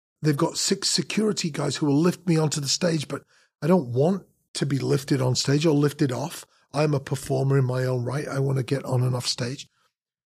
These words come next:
But they could get a ramp, and I found five places in the greater Cleveland area that could provide a ramp. And, da, da, da, da, da.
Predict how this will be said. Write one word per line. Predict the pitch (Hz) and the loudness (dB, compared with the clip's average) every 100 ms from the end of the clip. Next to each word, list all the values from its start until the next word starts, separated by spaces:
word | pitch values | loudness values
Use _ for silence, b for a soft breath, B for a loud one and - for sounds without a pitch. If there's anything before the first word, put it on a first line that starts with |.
| - | 0
But | 165 160 | 2 2
they | |
could | 175 190 | 4 4
get | 202 | 6
a | 190 | 6
ramp, | 165 170 180 170 | 6 6 6 6
and | |
I | 147 | 4
found | 139 170 185 - | 4 4 2 4
five | 151 180 165 | 4 4 2
places | - 165 160 160 | 4 4 6 4
in | 160 156 | 6 6
the | |
greater | 127 160 160 - | 6 4 4 2
Cleveland | - 160 156 160 151 | 2 4 6 4 4
area | 147 156 165 | 4 6 6
that | 151 - | 4 -2
could | 156 | -4
provide | 143 139 147 160 | -4 -4 -4 -4
a | 143 | -4
ramp. | 135 151 139 | -4 -4 -4
And, | 147 139 | -4 -4
da, | 165 | -4
da, | - | -6
da, | 151 165 | -6 -8
da, | - | -8
da. | 143 | -8